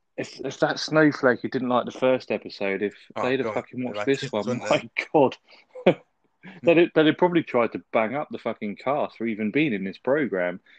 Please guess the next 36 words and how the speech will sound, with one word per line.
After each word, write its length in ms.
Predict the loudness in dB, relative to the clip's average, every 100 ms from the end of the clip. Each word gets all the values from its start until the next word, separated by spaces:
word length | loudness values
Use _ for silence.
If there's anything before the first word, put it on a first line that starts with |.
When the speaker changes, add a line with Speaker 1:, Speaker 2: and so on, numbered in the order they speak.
| _ -2
Speaker 1:
'cause, 240 | 2 2 0
you 120 | 0
know, 220 | 2 2 2 0
uh, 140 | 0 -2 _ _ _
if 160 | -4 2
you 120 | 2
look 340 | 4 2 0
at 80 | 0
it 340 | 2 2 -2 -14 _ _ -14
from 200 | -6 -4
a 40 |
whole 220 | 0 0
moral 400 | 0 2 2 2
point 300 | 0 -2 -4
of 80 | -4
view, 280 | -2 0 -2
Speaker 2:
<laughs> 40 | -4
It 140 | -2
is, 260 | 2 4 4
Speaker 1:
everything 80 |
Speaker 2:
it's 80 | 4
Speaker 1:
about 160 | 6 6
this 140 | 6
Speaker 2:
really, 120 | 4 2
Speaker 1:
episode 120 | 2
Speaker 2:
like, 160 | 0
Speaker 1:
is 60 | -2
Speaker 2:
yeah, 140 | 0 4
Speaker 1:
wrong, 80 | 4
Speaker 2:
just, 160 | 2 2
like, 260 | 2 2 -6 2
Speaker 1:
but 240 | 4 4 2 0
Speaker 2:
even, 200 | 2 4
like, 160 | 6 4
from 140 | 2
Del 260 | 0 4 4